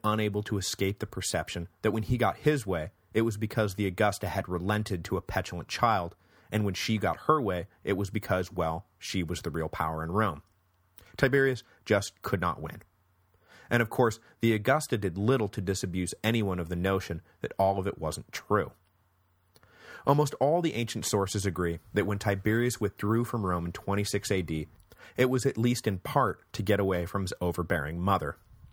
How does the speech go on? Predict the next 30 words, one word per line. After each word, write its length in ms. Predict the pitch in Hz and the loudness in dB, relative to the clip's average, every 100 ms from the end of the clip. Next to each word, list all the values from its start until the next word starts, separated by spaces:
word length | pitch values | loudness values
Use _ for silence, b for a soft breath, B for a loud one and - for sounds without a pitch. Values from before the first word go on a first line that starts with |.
| _ _ B B B B - | _ _ B B B B -2
The 60 | 120 | 4
depth 300 | 135 135 143 | 6 4 0
of 100 | 131 | -2
the 120 | - | 2
enmity 400 | 110 110 110 107 | 2 2 2 0
toward 340 | - 101 98 | -2 0 0
her 120 | 92 B B | 0 B B
that 100 | 110 | 0
had 140 | 107 98 | 0 0
grown 340 | 101 110 120 | 2 2 2
in 80 | 113 | -2
Tiberius 540 | - 95 90 92 90 | -2 0 2 0 0
by 160 | - 87 | -2 -2
the 160 | 87 | -2
end 300 | 92 92 87 - _ - | -4 -2 -4 -8 _ -2
is 140 | 113 - | -2 2
amply 300 | 117 120 123 | 0 2 0
demonstrated 720 | 107 98 101 95 98 92 87 | 0 0 -2 -2 0 0 2
by 120 | 95 | 0
the 80 | 98 | 0
fact 360 | - 87 82 - | -2 -2 -2 -4
that 80 | |
when 100 | 92 | -4
she 120 | 98 104 | -2 0
finally 360 | - 117 117 | 2 2 2
died 380 | 95 98 98 87 | 2 2 2 0
in 80 | 82 | -6
twenty-nine 500 | - 95 95 90 92 | -4 -2 0 0 0
A 120 | 90 | -2
D, 360 | 87 104 90 | 0 -2 -2